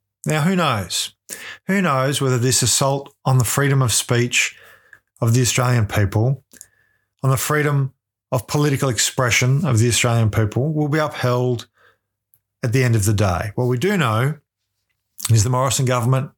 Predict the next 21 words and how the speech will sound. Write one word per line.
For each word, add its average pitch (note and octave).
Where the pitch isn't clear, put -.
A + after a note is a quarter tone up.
is B2
likely A#2+
to A#2
try G#2+
and A#2
continue A2+
to G#2
enforce G2+
it. -
This C3+
is C#3+
an D3+
anti-democratic, B2+
anti-Australian A#2
values G#2
government. G2
Wants C3
us C3+
to B2+
be B2+
afraid. A2